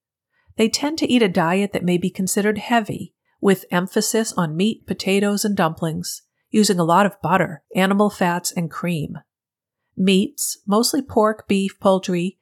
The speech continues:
and organs, including liver, kidney, brains, and sweetbreads,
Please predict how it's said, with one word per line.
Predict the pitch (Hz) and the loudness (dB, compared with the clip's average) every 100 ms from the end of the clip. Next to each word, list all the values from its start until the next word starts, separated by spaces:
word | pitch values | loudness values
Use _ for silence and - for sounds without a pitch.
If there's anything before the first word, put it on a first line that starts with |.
| - | -2
and | 190 175 | 0 2
organs, | 185 226 233 160 156 214 - | 2 4 2 0 0 -4 -2
including | 190 190 214 190 175 170 | -2 0 0 0 0 2
liver, | 185 190 185 196 - | 2 2 0 -2 -4
kidney, | 202 175 180 | -2 0 -2
brains, | 170 175 170 165 196 - _ _ | -2 -2 -2 -4 -6 -10 _ _
and | 180 165 | -4 -2
sweetbreads, | - 196 220 - 156 156 202 - | -2 0 0 -2 -2 -2 -6 -10